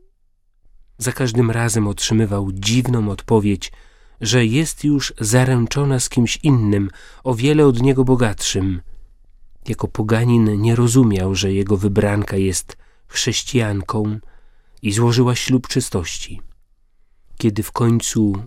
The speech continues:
odkrył prawdę, za wszelką cenę starał się zmusić ją do wyparcia się wiary.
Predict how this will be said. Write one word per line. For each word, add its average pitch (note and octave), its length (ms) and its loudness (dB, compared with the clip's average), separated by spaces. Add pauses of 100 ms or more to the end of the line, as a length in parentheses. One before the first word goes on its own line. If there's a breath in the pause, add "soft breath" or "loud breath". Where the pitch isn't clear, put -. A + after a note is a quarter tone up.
odkrył G#2 480 -2
prawdę, G2+ 640 -4 (680)
za B2 160 2
wszelką D3+ 520 0
cenę D3 380 0
starał C3+ 440 -2
się B2 380 2
zmusić B2 600 2
ją A#2 160 4
do A2 120 2
wyparcia A#2 480 -2
się A#2+ 200 0
wiary. E2+ 400 -6